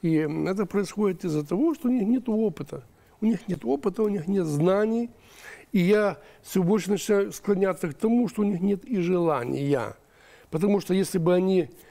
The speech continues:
если бы они поступали бы так, как они должны поступать, в соответствии с законом, с Конституцией и тому подобное, то никогда бы у нас не было вот такой ситуации, как,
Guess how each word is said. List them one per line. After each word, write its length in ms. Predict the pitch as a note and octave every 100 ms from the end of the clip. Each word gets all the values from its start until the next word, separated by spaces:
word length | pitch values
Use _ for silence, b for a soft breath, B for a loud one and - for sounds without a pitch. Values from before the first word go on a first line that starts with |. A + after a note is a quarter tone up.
| B -
если 220 | C#3 F3+
бы 160 | E3+
они 340 | F3+ F#3 F3+ - B B
поступали 560 | D#3+ - F3+ G3+ F3 D#3+
бы 140 | D3
так, 200 | C#3+ E3+
как 120 | D3 D3+
они 120 | D#3+
должны 260 | C3+ B2
поступать, 500 | D3+ E3+ B3 B3 D4
в 40 | -
соответствии 480 | D#3 F#3 F3 - C#3+
с 40 |
законом, 640 | B2+ A#2 G#3+ A3+ F#3+ E3+
с 60 | C3
Конституцией 840 | D3+ C3 F3 D3 A3+ A3+ - E3+
и 40 | D#3
тому 180 | E3+ D#3
подобное, 480 | E3 C4+ F4 D4 - B B B -
то 100 | G3+
никогда 420 | A3 B3+ B3 C4+
бы 100 | B3
у 40 | G#3+
нас 160 | G#3
не 100 | G#3+
было 160 | F3+ F3+
вот 120 | E3
такой 220 | - F#3
ситуации, 580 | C#3+ D#3+ G3 G#3 G3+ F#3
как, 320 | D3 E3+ C#3+